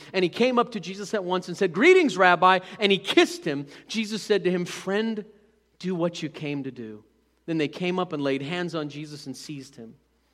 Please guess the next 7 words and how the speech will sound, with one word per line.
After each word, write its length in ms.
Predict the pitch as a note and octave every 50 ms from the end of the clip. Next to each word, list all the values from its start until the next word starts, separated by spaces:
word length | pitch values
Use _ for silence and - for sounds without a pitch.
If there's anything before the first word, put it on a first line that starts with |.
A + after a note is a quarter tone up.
| _ _ _ _ _ _ _ _ _
The 80 | - E3
kiss 400 | D#3+ - - A3+ A#3+ A#3 - - - -
of 200 | F#3 F#3 D#3+ D3
Judas 640 | - E3 E3+ E3 D3 C3 C3 C3+ - - - - - _ _ _ _ _ _ _ _ _ -
redefined 960 | C#3+ C#3+ F#3 F#3+ E3 F3 E3+ - - F3 D#3 C#3+ B2+ B2 A#2+ A#2 A#2 A#2 A#2 - _ _ _ -
the 80 | C3+
kiss. 520 | C3+ - C3 G#2+ F2+ - - - - -